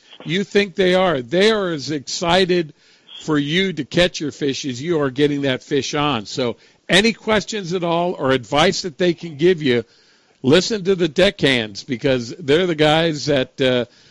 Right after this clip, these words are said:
that are in the trenches there every day, and they've got a pretty good handle on the techniques to use to help you get your fish in.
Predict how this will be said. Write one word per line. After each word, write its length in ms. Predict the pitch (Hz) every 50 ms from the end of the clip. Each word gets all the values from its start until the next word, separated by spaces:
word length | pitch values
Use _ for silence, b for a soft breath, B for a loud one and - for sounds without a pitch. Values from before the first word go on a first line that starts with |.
| b b b -
that 580 | - 143 131 127 160 175 135 127 139 139 131
are 120 | 135 139 151
in 100 | 165 170
the 100 | 165 151
trenches 520 | - - 180 175 175 - - 151 123 104
there 320 | 123 131 127 123 123 - - -
every 280 | - 143 147 180 175 165
day, 400 | 156 151 139 131 123 123 143 - -
and 540 | - 143 131 127 127 127 127 127 131 135 b b b b b b
they've 200 | - 147 156 151
got 160 | - 165 151
a 40 | 135
pretty 240 | - 156 165 156 147
good 200 | 143 151 139 127
handle 420 | 123 139 143 143 135 131 120 120
on 160 | 120 120 120 117
the 100 | 117 113
techniques 800 | - - 135 131 - - 135 135 135 139 143 147 - - - -
to 100 | 156 135
use 460 | 131 131 135 135 120 113 107 - - b b b b b
to 100 | 139 117
help 240 | 117 131 127 - -
you 100 | 123 107
get 280 | 104 131 120 113 -
your 100 | 127 113
fish 340 | 104 - - 113 101 - -
in. 240 | 120 113 113 101